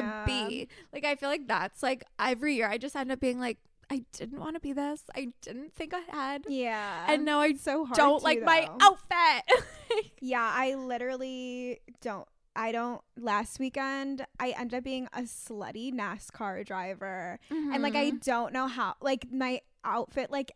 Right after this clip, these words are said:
Speaker 2: actually came out.
Speaker 1: Yeah, no, that was good.
Speaker 2: Like, I had this idea. I had, I already had this, like, bodysuit that was kind of giving, like, racer.
Speaker 1: Yeah.
Speaker 2: Like, the, the pattern of it looks like the, like,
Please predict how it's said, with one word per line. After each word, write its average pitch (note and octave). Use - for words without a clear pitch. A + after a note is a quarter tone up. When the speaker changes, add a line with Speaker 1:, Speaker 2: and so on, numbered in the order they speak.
Speaker 2:
actually F#3
came G3+
out. A#2
Speaker 1:
Yeah, C#4+
no, A3
that A3+
was B3+
good. -
Speaker 2:
Like, D4
I C#4
had A3+
this C#4+
idea. D4
I C4
had, A#3+
I C4
already C#4
had A#3+
this, B3
like, A#3
bodysuit F#3
that -
was A3
kind G#3
of A3
giving, G3+
like, B2+
racer. G3
Speaker 1:
Yeah. F3
Speaker 2:
Like, -
the, B3+
the B3
pattern G#3
of A#3
it B3
looks -
like G#3+
the, A3
like, -